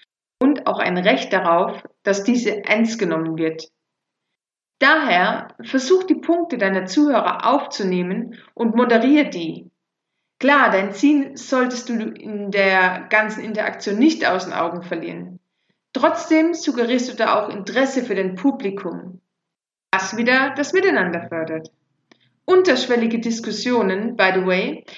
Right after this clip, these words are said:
können zudem den Seminar oder Workshop echt sprengen und irgendwie in ein komisches Licht stellen.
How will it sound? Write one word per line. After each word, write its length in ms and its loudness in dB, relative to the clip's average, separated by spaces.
können 220 6
zudem 560 2
den 180 0
Seminar 520 2
oder 100 -4
Workshop 640 2
echt 560 -2
sprengen 720 -4
und 420 -4
irgendwie 720 -6
in 200 6
ein 40 2
komisches 540 2
Licht 320 2
stellen. 640 -10